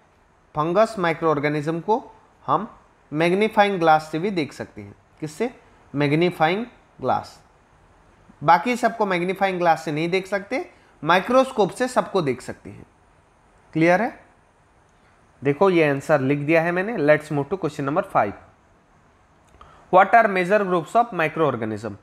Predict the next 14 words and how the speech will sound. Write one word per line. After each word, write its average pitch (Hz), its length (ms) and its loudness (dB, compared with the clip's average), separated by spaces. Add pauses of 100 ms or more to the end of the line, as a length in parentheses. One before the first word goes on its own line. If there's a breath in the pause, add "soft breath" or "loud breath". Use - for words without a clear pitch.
(260 soft breath)
मैंने 196 220 2
बताया 170 320 6
था 196 120 2
चार 220 360 4
मेजर 160 320 -2
ग्रुप्स 139 340 -6
होते 131 160 -8
हैं। 196 260 -6 (280 soft breath)
क्या 139 120 2
क्या? 214 220 2 (360)
एक 156 200 -6
तो 151 80 0
बैक्टीरिया, 160 640 0 (1120)
एक 143 100 -8